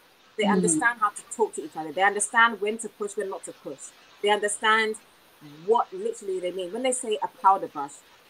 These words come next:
Speaker 1: like, I can say that, I, I can say that means something to me, but usually my staff would know exactly the question to ask to understand,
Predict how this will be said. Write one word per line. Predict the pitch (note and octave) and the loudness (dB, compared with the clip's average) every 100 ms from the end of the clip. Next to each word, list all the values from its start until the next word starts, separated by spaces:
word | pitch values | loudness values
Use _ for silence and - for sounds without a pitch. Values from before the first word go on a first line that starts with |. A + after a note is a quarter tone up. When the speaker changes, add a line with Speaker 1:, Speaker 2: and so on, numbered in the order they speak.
| - F#3 | -16 0
Speaker 1:
like, | F3+ - | 0 4
I | A#3+ | 2
can | C4 A#3 | 2 -4
say | A3+ A3 | -8 -8
that, | F3+ | -4
I, | G3+ A3 B3 | -4 -4 -6
I | |
can | A#3 | -8
say | G#3+ G#3 | -12 -8
that | F3+ | -8
means | F#3+ F#3+ | -6 -8
something | G3 F3+ F3+ | -8 -12 -12
to | F3 | -8
me, | E3+ F3+ D3 D3 - - | -6 -4 -4 -8 -18 2
but | F#3+ E3+ | 4 4
usually | G3+ A#3+ | 0 -4
my | G#3 G#3 | 0 0
staff | F#3 G#3 F3 D#3+ - | 0 4 4 4 0
would | E3 | -10
know | F3 F3 - | -6 -6 -8
exactly | D#3 C#3 - A#3 - A#3+ | -8 -4 2 2 2 -8
the | |
question | A3+ G#3 G#3 | -8 -10 -12
to | F#3+ - | -8 -2
ask | E3 D#3+ - | 0 0 -2
to | - | -8
understand, | E3+ E3 - - F3+ E3 | -8 -6 -8 0 0 0